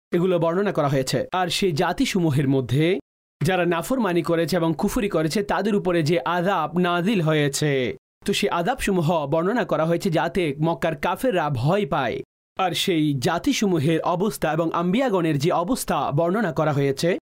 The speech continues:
সেই কারণে যাতে হুজুর আলাইহিস সালাতু ওয়াস সালামকে এবং ওনার সাহাবীদের অন্তরে এই প্রশান্তি থাকে। রসুল মুকাররম সাল্লাল্লাহু আলাইহি ওয়াসাল্লাম, তিনি তো সেই উলুল আজম রসুলের মধ্যে।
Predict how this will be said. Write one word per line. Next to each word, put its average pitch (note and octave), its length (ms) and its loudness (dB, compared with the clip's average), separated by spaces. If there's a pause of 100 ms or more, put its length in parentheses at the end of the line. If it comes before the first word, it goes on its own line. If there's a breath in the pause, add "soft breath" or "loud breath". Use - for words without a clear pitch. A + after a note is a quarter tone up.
(100)
সেই F#3+ 260 0
কারণে F3+ 480 0
যাতে E3 340 0
হুজুর E3+ 360 2
আলাইহিস F3 420 0
সালাতু F#3 340 0
ওয়াস D#3+ 180 0
সালামকে D3+ 560 0 (140)
এবং F3 240 0
ওনার F3+ 220 2
সাহাবীদের F3+ 560 0
অন্তরে E3+ 500 0
এই F3+ 560 2
প্রশান্তি G3 520 0
থাকে। D3+ 400 0 (240)
রসুল A#3 300 0
মুকাররম E3+ 360 0
সাল্লাল্লাহু D3+ 540 2
আলাইহি F3+ 340 0
ওয়াসাল্লাম, D#3+ 480 0
তিনি G3 220 0
তো F3 120 0
সেই E3+ 320 0
উলুল F#3+ 300 2
আজম F#3 520 0
রসুলের F3 340 0
মধ্যে। D3 300 0